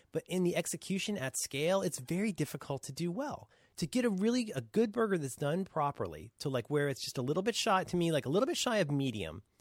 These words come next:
is usually a good burger. Too rare in a burger, I'm not crazy about, 'cause it,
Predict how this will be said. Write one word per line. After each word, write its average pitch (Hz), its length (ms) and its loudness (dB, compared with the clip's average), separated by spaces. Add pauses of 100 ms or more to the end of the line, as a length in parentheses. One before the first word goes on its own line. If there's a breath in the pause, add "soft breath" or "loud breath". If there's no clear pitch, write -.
(140)
is 120 140 -2
usually 131 280 0
a 107 40 -2
good 104 200 -2
burger. 95 320 -8 (200 soft breath)
Too 285 220 4
rare 240 240 10
in 202 60 6
a 185 60 2
burger, 151 380 4
I'm 123 160 4
not 113 160 0
crazy 98 300 -6
about, 80 280 -10 (440 soft breath)
'cause 151 140 0
it, 135 80 -2